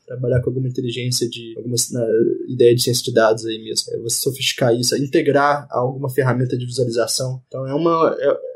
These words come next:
são, são mundos muito diferentes, apesar de,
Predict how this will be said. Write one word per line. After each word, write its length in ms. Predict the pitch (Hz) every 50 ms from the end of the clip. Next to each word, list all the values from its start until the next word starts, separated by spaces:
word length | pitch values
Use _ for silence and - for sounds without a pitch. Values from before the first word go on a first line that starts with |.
| -
são, 460 | - - - 165 170 170 165 156 139 135
são 240 | - - 165 165 165
mundos 800 | 165 165 165 165 170 202 220 220 220 226 220 208 - - - -
muito 300 | - 151 156 180 190 202
diferentes, 880 | 196 - - - 196 160 143 131 131 143 175 202 196 - 202 - - -
apesar 720 | - 147 143 - 170 147 139 127 139 139 156 175 190 196 185
de, 680 | 151 131 143 151 160 175 175 175 175 170 143 - -